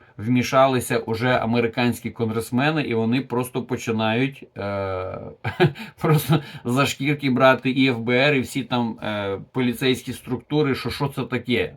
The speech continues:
як ви до цих пір, ще ми просто, кажемо, не можемо повірити, що в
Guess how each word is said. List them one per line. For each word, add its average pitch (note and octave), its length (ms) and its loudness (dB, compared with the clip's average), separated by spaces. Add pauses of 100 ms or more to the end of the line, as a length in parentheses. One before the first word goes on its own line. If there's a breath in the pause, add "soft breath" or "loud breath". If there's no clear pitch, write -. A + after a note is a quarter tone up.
як B2 300 4
ви B2+ 120 2
до A#2 120 0
цих A#2 220 -6
пір, F3 280 2
ще - 260 0 (260 loud breath)
ми C3+ 160 2
просто, D3+ 380 2
кажемо, C#3 340 4
не C#3+ 100 6
можемо C#3+ 500 4
повірити, C3 640 4
що B2 180 -2
в A2 200 -6